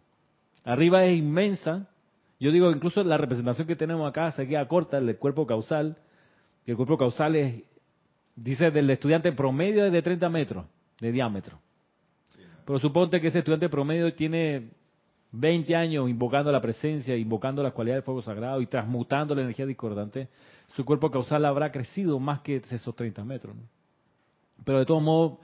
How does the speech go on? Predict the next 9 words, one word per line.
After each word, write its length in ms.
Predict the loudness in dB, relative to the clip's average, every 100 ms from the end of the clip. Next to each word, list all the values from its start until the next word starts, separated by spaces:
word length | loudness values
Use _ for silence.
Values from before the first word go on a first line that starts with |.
| -20 _
sirve 380 | -4 0 4 6
la 100 | 6
lámina 400 | 6 4 0 0
como 160 | -2 -2
una 140 | -2
representación 880 | -2 -2 -4 -4 -6 -4 -4 -4 -8 _
didáctica 960 | -8 -4 -4 -6 -8 -8 -8 -10 -14 -18
o 160 | -20 -20 _ _ _ _ _ _ _ -4
práctica 560 | -4 -2 -4 -4 -4